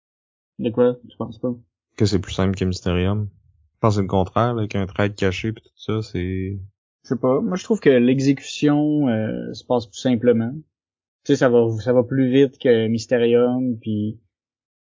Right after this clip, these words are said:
Speaker 1: tu sais, toutes les rondes se font, euh, de la même façon.
Speaker 2: Ouais, mais
Speaker 1: Moi, je trouve que c'est plus, en tout cas,
Speaker 2: moi, je trouve qu'il y a plus de
Speaker 1: personnellement,
Speaker 2: règles.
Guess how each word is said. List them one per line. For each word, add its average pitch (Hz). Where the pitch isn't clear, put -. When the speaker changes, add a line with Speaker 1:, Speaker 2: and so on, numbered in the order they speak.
Speaker 1:
tu 127
sais, -
toutes -
les 139
rondes 127
se 127
font, 120
euh, 107
de 127
la 123
même 123
façon. 127
Speaker 2:
Ouais, 135
mais 104
Speaker 1:
Moi, -
je -
trouve 165
que -
c'est 135
plus, 117
en 147
tout -
cas, -
Speaker 2:
moi, -
je -
trouve 185
qu'il 175
y -
a -
plus 120
de 113
Speaker 1:
personnellement, 110
Speaker 2:
règles. 107